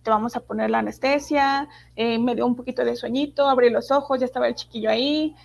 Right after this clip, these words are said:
eh, "Ahora corre para el cuarto". Entonces, todo fue como muy rápido y esa parte yo, la verdad, eh, me pasó de noche. O sea, no, no, no viví como todo este,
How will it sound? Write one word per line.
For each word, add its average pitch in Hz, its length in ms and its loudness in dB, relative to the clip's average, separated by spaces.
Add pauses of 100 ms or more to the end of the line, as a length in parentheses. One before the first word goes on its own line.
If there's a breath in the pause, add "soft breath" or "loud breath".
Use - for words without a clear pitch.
(120)
eh, 226 300 2
"Ahora 233 300 4
corre 247 220 2
para 240 220 0
el 208 280 -2
cuarto". 269 500 4
Entonces, 269 380 -8
todo 302 200 6
fue 320 100 -4
como 311 220 2
muy 254 160 0
rápido 294 500 0 (120)
y 233 160 -2
esa 240 220 -6
parte 269 580 -2
yo, 226 300 0
la 226 120 0
verdad, 214 540 -2
eh, 202 400 -2
me 220 100 -4
pasó - 260 -8
de 220 80 -2
noche. 220 400 -6 (100)
O 220 80 -10
sea, 220 180 -8
no, 226 1000 0 (840)
no, 254 320 6
no 254 220 4
viví 269 340 2
como 254 280 0
todo 240 260 2
este, 240 840 2